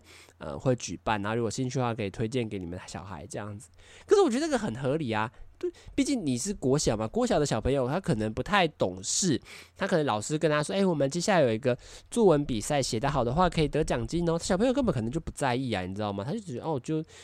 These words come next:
就老师在讲一个事，他可能就在跟同学打闹的过程中，可能就，可能就忘记了，或者是，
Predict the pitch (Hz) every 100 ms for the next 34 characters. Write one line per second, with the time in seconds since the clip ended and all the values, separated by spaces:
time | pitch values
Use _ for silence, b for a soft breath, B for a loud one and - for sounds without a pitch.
0 | B - 208 107 120 160 165 90 85 98
1 | 160 226 123 107 113 165 180 147 - 156
2 | 135 104 110 107 92 131 117 - 135 104
3 | 107 165 143 175 - 120 120 196 247 165
4 | - 180 127 175 135 170